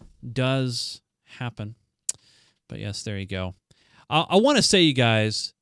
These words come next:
you know, thanks to, uh, the person that I can't even talk about because, you know, I can't because I didn't get permission.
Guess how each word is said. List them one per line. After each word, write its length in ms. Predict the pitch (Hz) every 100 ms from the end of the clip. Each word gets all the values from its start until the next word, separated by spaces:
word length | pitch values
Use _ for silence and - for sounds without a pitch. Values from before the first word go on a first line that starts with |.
| _
you 120 | 147 151
know, 60 |
thanks 540 | 147 - 220 226 - -
to, 640 | - 156 147 139 131 123
uh, 440 | 131 117 110 110 101 _ _ -
the 240 | 127 127 _ _ _ _ -
person 360 | 196 196 185
that 80 | 151
I 80 | 135
can't 340 | 127 - 151
even 220 | 143 127 117
talk 300 | - 123 -
about 340 | 92 80 95 _ -
because, 640 | - 147 117 101 92 -
you 100 | 160
know, 160 | 85 65 _ _ _ _
I 80 | -
can't 520 | - - 95 98 -
because 400 | 135 117 113 98
I 100 | 92
didn't 180 | 107 110
get 140 | 104 -
permission. 520 | 110 104 - 90